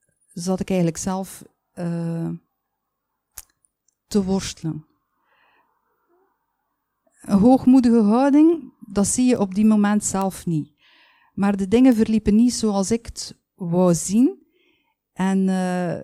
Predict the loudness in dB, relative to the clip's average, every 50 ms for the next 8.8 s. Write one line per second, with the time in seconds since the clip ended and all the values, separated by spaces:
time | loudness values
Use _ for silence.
0 | -14 -20 -20 -20 _ _ _ _ _ -12 -8 -8 -6 -6 -2 -2 0 0 0 0
1 | -2 -4 -6 -6 -6 -6 -8 -8 -10 -10 -10 -10 -10 -8 -8 -8 -8 -8 -12 -14
2 | -16 -14 -10 -8 -8 -6 -6 -6 -6 -8 -10 -10 -12 -14 -16 -16 -16 -16 -14 -12
3 | -12 -12 -14 -18 -20 -20 -16 -10 -8 -6 -6 -6 -6 -6 -6 -4 -4 -6 -6 -6
4 | -8 -8 -6 -6 -6 -6 -4 -4 -6 -6 -8 -8 -8 -8 -8 -8 -6 -4 -4 -4
5 | -4 -4 -6 -6 -6 -6 -6 -4 -4 -4 -4 -4 -4 -4 -4 -4 -4 -4 -8 _
6 | _ _ _ _ -2 0 0 0 0 -2 -2 -2 -2 -2 -4 -4 -4 -4 -4 -4
7 | -4 -4 -4 -4 -4 -4 -4 -4 -2 -4 -4 -6 -6 -6 -4 -4 -4 -4 -4 -4
8 | -4 -4 -4 -4 -4 -2 -2 -2 -2 -2 -4 -4 -6 -6 -6 -8